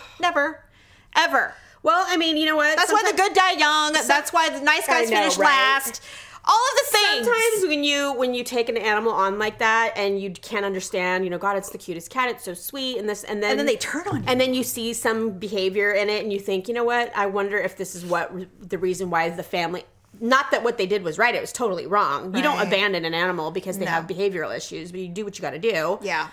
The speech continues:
Speaker 2: Um, I mean, if you ta-, I would take it to a shelter before I would just l-, leave it to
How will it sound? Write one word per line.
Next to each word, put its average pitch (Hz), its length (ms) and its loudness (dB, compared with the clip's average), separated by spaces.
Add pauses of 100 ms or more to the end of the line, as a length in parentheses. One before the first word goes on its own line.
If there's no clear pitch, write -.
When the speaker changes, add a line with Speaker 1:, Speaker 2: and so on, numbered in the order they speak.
(400)
Speaker 2:
Um, 175 220 -4
I - 40 -6
mean, 190 160 -2
if 202 160 -12
you 214 160 -12 (160)
ta-, 233 200 -8
I 202 100 2
would 233 100 -2
take 196 140 -12
it 147 80 -16
to 165 80 -10
a - 40 -12
shelter 208 380 -4
before 156 300 -4
I 156 60 -2
would 151 180 -6 (320)
just - 260 -10
l-, 190 300 -10
leave 208 380 -4
it - 100 -8
to 175 100 -8